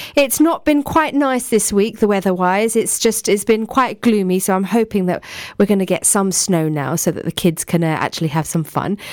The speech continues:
So, yeah, so we are panicking because the kids are gonna be off and we have got,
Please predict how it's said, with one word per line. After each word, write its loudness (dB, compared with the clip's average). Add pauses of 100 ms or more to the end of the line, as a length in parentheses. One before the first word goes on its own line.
(180)
So, 2
yeah, 0
so 0
we 2
are 0
panicking -2
because 2
the -6
kids -4
are -2
gonna 0
be 0
off -4
and -2
we 0
have -6
got, -4